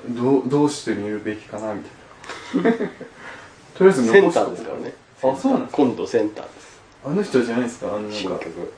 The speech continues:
Speaker 1: 一人だけ、なんか、特別扱いみたいな人いるじゃないですか。特別扱いっていうか、なんか、一人だけ明らかにこの人真ん中だろうな、みたいな人いるじゃないですか。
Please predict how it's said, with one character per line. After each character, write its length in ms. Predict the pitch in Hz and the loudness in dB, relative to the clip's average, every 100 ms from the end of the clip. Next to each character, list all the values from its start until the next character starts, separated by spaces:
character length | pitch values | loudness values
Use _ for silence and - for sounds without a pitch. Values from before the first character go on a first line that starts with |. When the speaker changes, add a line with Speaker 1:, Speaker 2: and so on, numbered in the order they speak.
| - | -12
Speaker 1:
一 60 | |
人 240 | - 147 110 | 0 2 4
だ 100 | 107 | 0
け、 300 | - 107 - | -2 -2 -2
な 120 | 120 | -6
ん 80 | 98 | -10
か、 180 | 110 - - - - | -8 -10 -14 -20 -18
特 240 | - - 156 | -8 2 4
別 380 | 143 - 135 | 4 4 4
扱 280 | 127 - 131 | 4 2 0
い 40 | 98 | 0
み 60 | |
た 60 | 92 | -2
い 20 | |
な 60 | - | -8
人 100 | 104 | -10
い 40 | |
る 60 | 110 | -8
じ 60 | |
ゃ 40 | - | -12
な 60 | |
い 20 | - | -16
で 40 | |
す 40 | |
か。 0 | - - - - | -20 -20 -20 -18
特 180 | - 160 | -4 4
別 200 | 170 170 | 6 8
扱 240 | 175 - 127 | 6 4 -2
い 40 | |
っ 20 | |
て 80 | - | -2
い 20 | |
う 20 | |
か、 60 | - | -8
な 40 | - | -10
ん 40 | |
か、 60 | - 117 - - - - - - - - - - - | -12 -16 -16 -18 -20 -20 -20 -20 -20 -20 -20 -20 -4
一 60 | - 170 | 6 8
人 60 | |
だ 80 | 170 | 8
け 320 | 170 165 165 - 123 170 | 8 6 6 2 0 6
明 60 | |
ら 100 | 170 | 6
か 100 | 175 | 6
に 140 | 165 151 | 2 0
こ 140 | 175 | 0
の 80 | 202 | 0
人 160 | - | 0
真 140 | 117 139 | -2 0
ん 60 | |
中 200 | 156 170 | 0 0
だ 100 | 175 | 0
ろ 100 | 180 | 2
う 20 | 127 | 2
な、 80 | 110 | 0
み 80 | |
た 60 | - | -4
い 20 | |
な 0 | |
人 120 | - 107 | -10 -8
い 20 | |
る 60 | 120 | -8
じ 40 | |
ゃ 20 | |
な 40 | 107 | -8
い 20 | |
で 40 | |
す 60 | |
か。 60 | - | -12